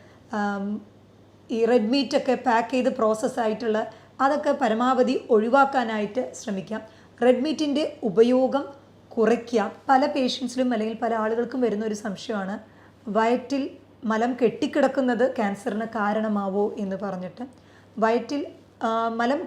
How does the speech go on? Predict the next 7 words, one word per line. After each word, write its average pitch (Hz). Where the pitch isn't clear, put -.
കെട്ടിക്കിടക്കുന്നത് 254
ഒരു, 233
ഒരു 254
പരിധിവരെ 277
അത് 226
ക്യാൻസറിന് 220
കാരണമായേക്കാം. 208